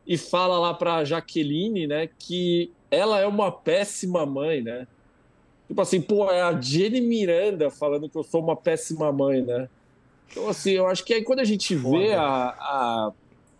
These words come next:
Speaker 1: a, a gente vê a Raquel Sherazade batendo boca com alguém lá, eu acho que automaticamente a gente dá razão pra Raquel Sherazade, e eu acho que isso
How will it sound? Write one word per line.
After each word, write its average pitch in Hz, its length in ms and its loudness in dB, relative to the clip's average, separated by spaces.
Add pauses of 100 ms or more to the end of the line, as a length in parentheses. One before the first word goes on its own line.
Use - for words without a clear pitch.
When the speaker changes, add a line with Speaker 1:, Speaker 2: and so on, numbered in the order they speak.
(300)
Speaker 1:
a, 139 140 0
a 131 60 0
gente 156 340 0
vê 135 340 2
a 190 60 0
Raquel 160 340 0
Sherazade 139 760 -2
batendo 127 640 -2
boca 143 320 2
com - 140 -2
alguém 143 340 2
lá, 156 360 -2 (360)
eu 151 180 2
acho 185 240 -4
que - 100 -6
automaticamente 214 1160 -2
a 202 60 0
gente 214 500 -4
dá 190 240 2
razão 202 500 2
pra 151 120 2
Raquel 135 320 0
Sherazade, 135 520 2
e 170 40 2
eu 165 120 2
acho 170 240 -2
que 175 200 -2
isso 175 320 0